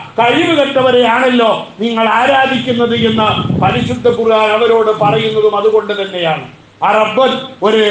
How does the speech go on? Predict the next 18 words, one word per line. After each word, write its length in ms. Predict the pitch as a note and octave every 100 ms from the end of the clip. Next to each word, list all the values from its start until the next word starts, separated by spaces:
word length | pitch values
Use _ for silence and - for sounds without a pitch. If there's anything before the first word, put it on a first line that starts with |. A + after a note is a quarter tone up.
| F#3 - - -
ഏഹ്, 160 | F3 F#3
ഒരു 320 | F#3+ A3 B3+
ബഹുദൈവ 500 | A#3 A#3 C4 C4+ B3+
വിശ്വാസി 800 | B3+ - A#3+ A#3+ A#3+ A#3 - - - F#3
അവന്റെ 320 | G#3+ B3+ B3
വിഗ്രഹാലയ-, 840 | A#3+ A#3+ C4+ A#3+ A#3 B3 A#3+ A#3+
ആലയത്തിലേക്ക് 800 | A3+ B3 B3+ B3 B3 A#3+ A#3+ -
ചെന്ന് 280 | A#3 B3 A#3+
നോക്കുമ്പോ 640 | A#3 G#3+ A#3 A3 G3 - - -
ദൈവത്തിന്റെ 680 | D#3 G#3+ A#3+ B3 B3 A3+ A3+
തലയില്, 760 | G#3 G#3 A3 A3+ B3 A#3 E3+ - - -
വിഗ്രഹത്തിന്റെ 680 | G3 A3+ B3 A#3+ A#3+ A#3 A#3
തലയില് 680 | A#3 A3 B3 B3+ B3+ A#3 - - - - - - - F#3+
വവ്വാല് 800 | A#3 A#3+ B3+ C#4+ C4 B3 A3 - - - -
കാട്ടിക്കുകയും 720 | G3+ B3 B3 D4 B3 B3 A#3+ A3+
മൂത്രിക്കുകയും 720 | A#3+ B3 B3 B3+ A#3+ A#3 G#3
ചെയ്തത് 400 | A3 G#3+ G#3+ G#3+
കാണുകയാണ്. 640 | G#3 A3 A3 G#3 E3+ -